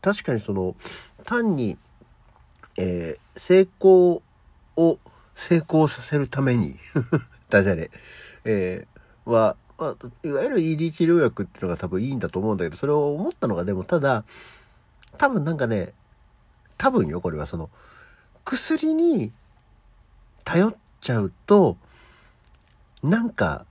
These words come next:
負け感が出る感じなんじゃないの？って思ったのね。その、結局、お医者さんで、しかもほら、なんていうのかな、この、ギリギリ、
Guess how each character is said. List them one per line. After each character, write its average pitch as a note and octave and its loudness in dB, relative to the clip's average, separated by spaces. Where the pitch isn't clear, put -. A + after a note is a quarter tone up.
負 A#2 0
け G#3+ 2
感 A#2+ 2
が E2 -6
出 G#2 2
る F#2+ 2
感 A2 2
じ F#2+ 0
な F#2+ 2
ん F2 -2
じ E2+ -4
ゃ D#2 -2
な C2+ -10
い C2 -10
の？ D#3 -6
っ - -20
て - -4
思 D#2+ -4
っ - -10
た - -12
の - -14
ね。 - -10
そ A2+ -2
の、 F2+ -2
結 F#2+ -10
局、 G#2+ -2
お C3 0
医 C3 -2
者 C#3 -4
さ C#3 0
ん C#3 -8
で、 B2+ 0
し A#2+ -6
か G3 -4
も C#3 -2
ほ G2+ -2
ら、 D#2 -4
な G#2 -4
ん A2+ -6
て - -18
い - -20
う D2+ -12
の - -16
か C#2 -8
な、 C#2+ -12
こ - -12
の、 C2+ -14
ギ E3+ -10
リ C4 -10
ギ F4 -6
リ、 D4+ -4